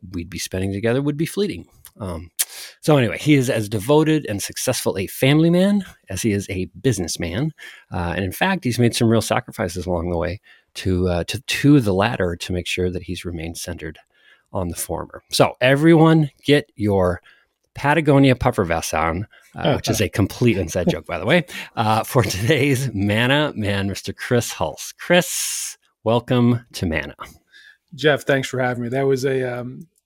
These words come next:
Speaker 2: a, a great intro right there. And I, and, uh,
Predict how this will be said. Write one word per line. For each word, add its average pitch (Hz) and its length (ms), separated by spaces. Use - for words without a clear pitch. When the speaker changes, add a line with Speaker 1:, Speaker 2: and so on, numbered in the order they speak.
Speaker 2:
a, 151 220
a 143 40
great 151 280
intro 151 320
right 127 140
there. 127 200
And 123 100
I, 123 120
and, 123 280
uh, 117 240